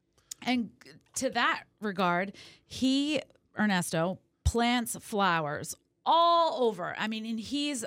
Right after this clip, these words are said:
a fifth generation tobacco grower. So a hundred thirty-eight years, people, right,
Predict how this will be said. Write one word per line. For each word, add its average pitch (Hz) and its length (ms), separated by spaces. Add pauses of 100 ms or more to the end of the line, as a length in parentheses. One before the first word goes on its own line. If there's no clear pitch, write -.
a 220 100
fifth - 240
generation 190 640
tobacco 160 400
grower. 120 340
So 185 220
a 170 100
hundred 254 440
thirty-eight 202 400
years, 160 340
people, - 440 (380)
right, 175 300